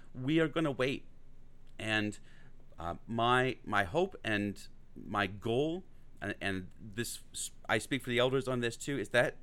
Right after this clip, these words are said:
that first Sunday when we gather together, whether it's the first Sunday, the second, third, fourth, or fifth Sunday of the month, whatever day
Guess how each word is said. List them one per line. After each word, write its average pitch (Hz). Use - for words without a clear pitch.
that 131
first 170
Sunday 147
when 98
we 143
gather 135
together, 127
whether 113
it's 110
the 90
first 143
Sunday, 135
the 110
second, 135
third, 127
fourth, 120
or -
fifth -
Sunday 131
of 110
the 117
month, 113
whatever 127
day 131